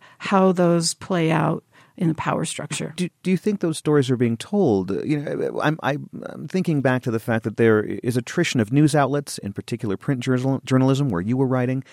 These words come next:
Speaker 2: When you left four years ago, you were the only Metro columnist in the city,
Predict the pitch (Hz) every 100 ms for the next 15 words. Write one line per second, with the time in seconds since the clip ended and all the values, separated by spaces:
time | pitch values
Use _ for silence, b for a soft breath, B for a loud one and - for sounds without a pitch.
0 | B B B 127 139 147 147 - 123 135
1 | 127 131 127 120 156 139 - 139 175 156
2 | 131 120 107 - 117 110 98 - - 104
3 | 92 - 139 101 87